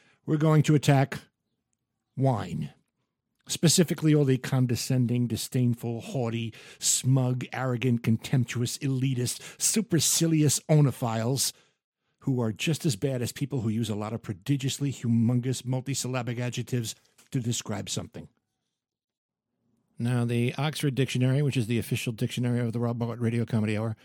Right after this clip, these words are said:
and the dictionary of choice,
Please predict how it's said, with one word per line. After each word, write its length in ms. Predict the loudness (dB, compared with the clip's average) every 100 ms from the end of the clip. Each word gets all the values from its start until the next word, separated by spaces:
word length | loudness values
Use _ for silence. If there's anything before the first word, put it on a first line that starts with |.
| _ -6
and 200 | 0 0
the 40 |
dictionary 720 | 0 0 2 2 2 0 -4 _ _ _ _ -8
of 160 | -8
choice, 480 | -4 -4 -2 -4 -6